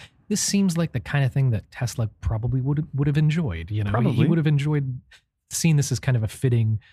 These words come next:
Speaker 1: strange, very artistic, uh, uh, uh, tribute to, to the man, you know?
Speaker 2: I think
Speaker 1: Ult-
Speaker 2: so,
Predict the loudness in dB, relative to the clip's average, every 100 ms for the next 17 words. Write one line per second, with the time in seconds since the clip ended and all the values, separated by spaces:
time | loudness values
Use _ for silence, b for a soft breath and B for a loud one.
0 | b _ -8 -8 -2 0 2 2 0 0
1 | 2 0 -2 -6 -4 -4 -4 -8 -8 -18
2 | -8 -6 -4 -6 -6 -10 -8 -6 -8 -12
3 | _ -10 -2 0 0 -8 -12 -14 -6 -4
4 | -4 -6 -8 -6 -8 -10 -12 -16 _ -8
5 | -6 -4 -6 B B _ -4 -2 -2 -2
6 | -4